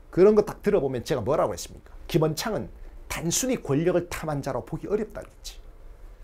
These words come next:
뭔가 좀, 자, 뭡니까? 이게 흐트러져가는 그 신라 사회를 재건하려는,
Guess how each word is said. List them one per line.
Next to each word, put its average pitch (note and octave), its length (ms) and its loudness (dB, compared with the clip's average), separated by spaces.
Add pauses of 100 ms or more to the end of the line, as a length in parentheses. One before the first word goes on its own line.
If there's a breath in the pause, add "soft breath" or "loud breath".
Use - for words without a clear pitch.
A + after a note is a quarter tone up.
(500 soft breath)
뭔가 A3+ 340 10
좀, G#3 320 2 (800)
자, - 240 -8
뭡니까? C#3+ 400 6
이게 D#3 420 2
흐트러져가는 E3+ 880 4
그 - 180 -2
신라 C#4 420 6
사회를 G#3 420 4
재건하려는, E3+ 960 4